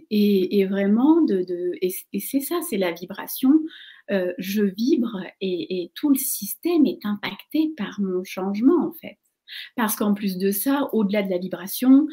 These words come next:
heu, quand on fait un cheminement personnel, une prise de conscience, un amour de soi,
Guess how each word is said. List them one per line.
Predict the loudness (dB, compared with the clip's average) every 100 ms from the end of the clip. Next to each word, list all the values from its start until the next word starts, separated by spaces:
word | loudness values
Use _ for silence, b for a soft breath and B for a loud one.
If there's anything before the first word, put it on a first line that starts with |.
| B B -4
heu, | -2 0
quand | 0 0
on | 0 -4
fait | -2 0
un | 0
cheminement | 0 0 2 2 0
personnel, | -2 -10 -8 -4 -2 0
une | 0 -2
prise | -6 -8
de | -6
conscience, | -6 -6 -4 -2 -2
un | -2 -2
amour | -2 -6
de | -10
soi, | -10 -8 -8